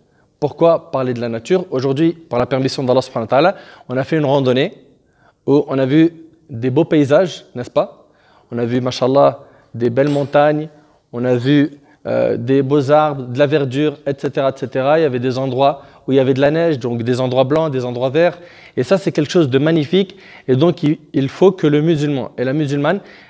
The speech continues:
à chaque fois qu'il ou elle traverse des beaux endroits, pense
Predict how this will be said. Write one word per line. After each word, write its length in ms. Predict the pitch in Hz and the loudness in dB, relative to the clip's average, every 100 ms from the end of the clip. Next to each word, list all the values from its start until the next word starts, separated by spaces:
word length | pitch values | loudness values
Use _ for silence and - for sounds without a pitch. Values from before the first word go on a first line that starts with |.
| - | -14
à 80 | - | -8
chaque 240 | 135 208 - | 0 0 2
fois 200 | 185 170 | 0 0
qu'il 340 | - 185 143 139 | 0 0 0 -2
ou 100 | 139 | 2
elle 300 | 147 123 90 - _ _ - | 4 2 -2 -10 _ _ -6
traverse 540 | - 208 190 - - | 0 2 2 -2 -8
des 100 | 127 | -4
beaux 240 | 139 156 143 | 0 0 0
endroits, 520 | 147 147 190 - _ | -2 -4 -6 -10 _
pense 640 | 196 214 196 - - - | 0 2 -2 -10 -18 -20